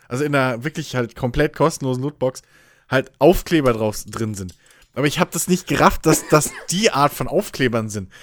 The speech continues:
Ich dachte, mit Aufklebern meinst du halt, was weiß ich, so Design auf, also Designs halt fertige. So, in der Art.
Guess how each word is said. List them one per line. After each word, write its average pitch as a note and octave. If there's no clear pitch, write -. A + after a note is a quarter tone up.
Ich C3
dachte, D#3+
mit D#3+
Aufklebern D#3
meinst D3+
du D3
halt, C#3+
was C#3
weiß C#3
ich, F3
so B2+
Design C#3
auf, B2+
also C3
Designs B2+
halt G#2
fertige. G2
So, G#2+
in A#2+
der A#2+
Art. G#2